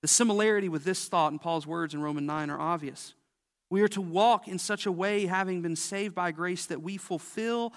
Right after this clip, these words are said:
God's will and that we demonstrate his grace and glory to the world around us, so that in all of it, what we see is that the purpose of salvation by grace is God's glory.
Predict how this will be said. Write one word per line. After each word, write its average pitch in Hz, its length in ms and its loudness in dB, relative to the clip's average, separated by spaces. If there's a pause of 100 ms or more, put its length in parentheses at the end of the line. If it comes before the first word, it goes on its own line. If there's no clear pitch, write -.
(200)
God's 165 340 0
will 160 420 0
and 160 160 -2
that 175 100 -2
we 175 120 -6
demonstrate 196 800 -2
his 165 220 -4
grace 196 500 -4
and 170 160 -6
glory 190 440 -2 (300)
to 190 100 -6
the 175 80 -2
world 196 280 -2
around 185 300 -2
us, 185 80 -6
so 190 180 -4
that 185 140 -4
in 185 100 -2
all 214 340 0
of 156 120 -4
it, - 220 -20 (560)
what 175 120 -2
we 180 100 -2
see 196 260 -6
is 170 120 -4
that 170 140 -8
the 170 60 -12
purpose 196 520 -6
of 151 80 -8
salvation 156 600 -6
by 143 160 -8
grace 147 360 -10
is - 180 -12
God's 147 440 -12 (480)
glory. - 440 -18